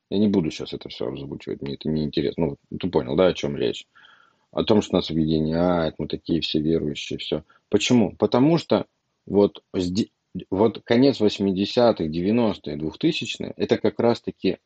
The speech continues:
тот промежуток, когда мы потеряли всю науку. Поэтому сейчас обращаться людям с-, вот к здравой мысли, как, как будто они умные, все понимают, уже нет смысла.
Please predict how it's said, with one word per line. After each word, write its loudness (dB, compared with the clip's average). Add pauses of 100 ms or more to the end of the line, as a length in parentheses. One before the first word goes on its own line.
тот 4
промежуток, 0
когда 0
мы 2
потеряли 0
всю -8
науку. -6 (1700)
Поэтому 4
сейчас 2
обращаться 0
людям 2 (120)
с-, -10 (500)
вот 2
к -4
здравой 4
мысли, 0 (260)
как, 0
как 0
будто 2
они 0 (560)
умные, 4
все 0
понимают, -4
уже -2
нет 0
смысла. -14